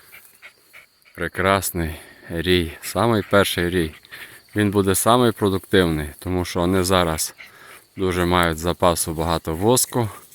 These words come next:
І зараз все цвіте, вони підуть у розвиток, я їх посилю в новий вулик, потім покажу вам, як я їх поселяю.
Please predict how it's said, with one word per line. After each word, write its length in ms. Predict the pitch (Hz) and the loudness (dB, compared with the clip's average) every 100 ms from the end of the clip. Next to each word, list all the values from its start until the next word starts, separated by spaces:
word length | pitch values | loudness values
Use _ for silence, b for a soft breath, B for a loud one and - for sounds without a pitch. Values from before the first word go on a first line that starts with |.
| - b b b b b b b b b b b b _ - | -20 b b b b b b b b b b b b _ -12
І 80 | |
зараз 380 | 90 101 110 98 | -2 2 2 2
все 220 | - 98 | 0 0
цвіте, 440 | 87 90 85 - 110 | 0 -2 -2 2 2
вони 260 | 101 95 | 4 0
підуть 420 | 90 95 90 90 - | 0 -4 -4 -4 0
у 60 | |
розвиток, 640 | 90 98 92 87 - 85 | 4 4 2 -4 -4 -4
я 180 | 98 90 | 0 2
їх 140 | 87 - | 0 -2
посилю 600 | 90 80 107 101 95 85 82 | -6 -2 2 4 2 0 -4
в 100 | 90 | -4
новий 340 | 90 90 87 | 0 0 0
вулик, 380 | 85 101 107 98 - | 0 2 2 2 -2
потім 280 | 92 - 87 | -4 -4 -6
покажу 460 | 90 - 92 87 | -6 0 0 0
вам, 240 | 87 87 87 | -2 -2 0
як 220 | 87 - | -4 -4
я 80 | 85 | -8
їх 140 | 82 | -8
поселяю. 680 | - 82 87 85 98 107 101 | -8 -6 -2 0 2 2 -2